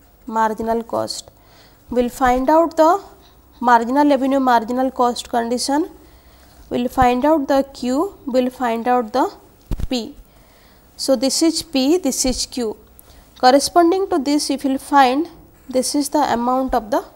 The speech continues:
cost. So, in this case, the average cost is greater than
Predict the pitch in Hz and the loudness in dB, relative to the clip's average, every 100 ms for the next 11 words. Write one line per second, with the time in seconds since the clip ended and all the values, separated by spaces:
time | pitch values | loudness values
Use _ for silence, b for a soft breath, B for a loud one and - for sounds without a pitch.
0 | _ _ - 233 214 - - b b b | _ _ 2 4 4 -2 -10 b b b
1 | b - - 269 262 262 262 359 415 - | b -12 0 2 4 2 2 2 2 2
2 | 349 269 320 - - - - - _ - | 4 6 4 0 -6 -18 -20 -20 _ -20
3 | - - - - 233 247 240 - 226 247 | -20 -20 -18 -4 6 8 8 6 8 8
4 | 285 392 392 - - 247 269 285 - 302 | 6 4 2 -2 4 6 6 2 0 2
5 | 359 - - - 247 240 240 320 330 254 | 2 -4 -12 -14 -2 -2 4 4 4 2
6 | 262 | 0